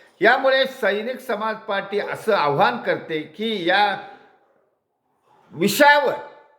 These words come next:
जे कोणी सरकारमध्ये असतील, एक जणाला तर मी म्हटलं दोनशे अठ्ठ्याऐंशी पैकी दोनशे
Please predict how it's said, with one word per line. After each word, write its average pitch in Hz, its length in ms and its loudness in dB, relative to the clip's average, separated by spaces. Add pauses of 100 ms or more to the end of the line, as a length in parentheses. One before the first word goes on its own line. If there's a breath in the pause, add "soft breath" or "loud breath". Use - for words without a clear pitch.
(1400)
जे 247 200 6
कोणी 285 360 -2
सरकारमध्ये 160 680 -6
असतील, 101 380 -10 (440)
एक 226 240 4
जणाला 233 360 2
तर 226 180 -4
मी 208 160 -6
म्हटलं 190 460 -4
दोनशे 190 340 -6
अठ्ठ्याऐंशी 170 600 -2
पैकी 165 420 -4
दोनशे 156 520 -6